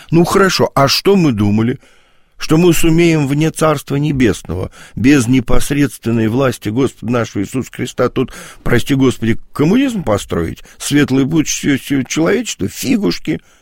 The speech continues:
Нет, нет, без него всякая человеческая власть тоже в лучшем случае суета. Это не значит, что надо бежать на Вануату,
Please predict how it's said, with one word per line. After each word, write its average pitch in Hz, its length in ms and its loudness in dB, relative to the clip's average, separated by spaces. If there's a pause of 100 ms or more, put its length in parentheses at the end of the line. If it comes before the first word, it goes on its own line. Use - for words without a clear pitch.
(160)
Нет, 175 460 0 (680)
нет, 160 520 2 (120)
без 104 360 2
него 110 440 0 (240)
всякая - 720 -2
человеческая - 540 -8
власть 175 340 -2
тоже 143 320 0
в 85 140 -2
лучшем 113 520 -2
случае - 600 -14
суета. - 680 -8 (460)
Это 135 320 2
не 90 220 0
значит, - 760 -6 (960)
что - 840 -2 (180)
надо 107 320 0
бежать 143 400 0
на 170 120 2
Вануату, 196 800 0